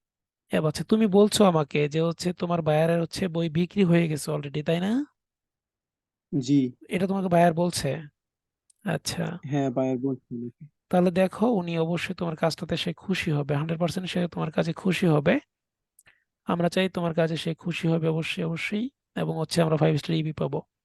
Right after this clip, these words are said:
Speaker 1: ফাইবারের একটা সিস্টেম কি? ফাইবারের সিস্টেমটা হচ্ছে, আহ, তুমি যখন একটা অর্ডার পাবা, দেখা যাবে যে এই অর্ডারটা তুমি কমপ্লিট করার পরে যদি ভালো একটা রিভিউ পাও, ভালো একটা রিভিউ পাইলে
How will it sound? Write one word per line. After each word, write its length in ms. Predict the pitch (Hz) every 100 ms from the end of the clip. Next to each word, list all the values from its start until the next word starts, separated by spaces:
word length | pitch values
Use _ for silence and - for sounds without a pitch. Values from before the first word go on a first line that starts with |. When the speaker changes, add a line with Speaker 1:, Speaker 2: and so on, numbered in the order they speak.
| _ - - _ _ _ _
Speaker 1:
ফাইবারের 460 | - 180 170 190 202
একটা 140 | 196 220
সিস্টেম 420 | - 196 226 220
কি? 300 | 254 160 151
ফাইবারের 340 | 165 165 180
সিস্টেমটা 520 | 165 175 - 196 208
হচ্ছে, 600 | 196 185 - 165 220 240
আহ, 380 | 170 160 156 160 - _ _ _ _ - _ _ _
তুমি 180 | 214 214
যখন 220 | 208 214
একটা 340 | 196 185 - 202
অর্ডার 260 | 180 160
পাবা, 460 | 151 143 143 190 247
দেখা 280 | 175 165 180
যাবে 220 | 185 175
যে 200 | 160 196
এই 260 | - 180 175
অর্ডারটা 340 | 170 170 180
তুমি 300 | 170 175 175
কমপ্লিট 360 | - 170 175 -
করার 240 | 180 170
পরে 200 | 175 165
যদি 160 | 160 170
ভালো 260 | 160 175
একটা 200 | 180 185
রিভিউ 320 | 165 165 180
পাও, 300 | 175 143 147
ভালো 240 | 151 165 180
একটা 200 | 170 170
রিভিউ 300 | 165 170 185
পাইলে 360 | 160 143 180